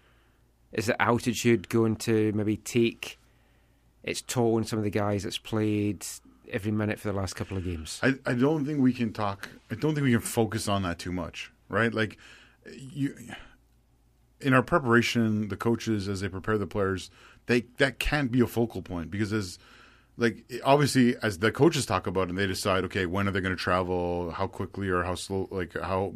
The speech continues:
Speaker 2: much ahead of time or how close to kickoff are they gonna arrive in
Speaker 1: Well, Robbo likes to
Speaker 2: acclimatize?
Speaker 1: go closer to kickoff 'cause he, he, he feels there's no
Speaker 2: Right.
Speaker 1: point going unless you go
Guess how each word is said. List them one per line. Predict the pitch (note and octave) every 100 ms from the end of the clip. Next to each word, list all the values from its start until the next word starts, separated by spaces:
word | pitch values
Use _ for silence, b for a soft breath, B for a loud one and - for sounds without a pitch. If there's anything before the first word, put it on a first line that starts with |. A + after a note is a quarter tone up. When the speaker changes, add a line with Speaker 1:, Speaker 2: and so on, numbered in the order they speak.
| F2
Speaker 2:
much | G2+ F#2+
ahead | F#2+
of | F#2
time | F2+ F2+ F2+ F2 B B -
or |
how | F2+ G2+
close | - F#2+ -
to |
kickoff | F#2 F#2 F2+ -
are |
they | F2+
gonna | F2 F2+ F#2 G2 -
arrive | G#2 F2 E2+ F2 F2 F2
in | G2 F#2
Speaker 1:
Well, | D3+
Robbo | F#3 F3+
likes | D#3+ D3
to | -
Speaker 2:
acclimatize? | B2 F#2+
Speaker 1:
go | A#2 A2+ G#2
closer | - A#2 G2+ F#2
to | G#2+
kickoff | - G#2 G#2 F#2+
'cause | G#2
he, | G#2+
he, | - A2+ - -
he | - B2 C3 A#2+
feels | - A2 G#2 G#2 F#2+
there's | A#2 G2+
no |
Speaker 2:
Right. | A#2
Speaker 1:
point | - G#2+ G2+
going | G#2+ A2 G#2
unless | F#2+ G2+ F#2
you | G2+
go | G2 G2 G2 F#2+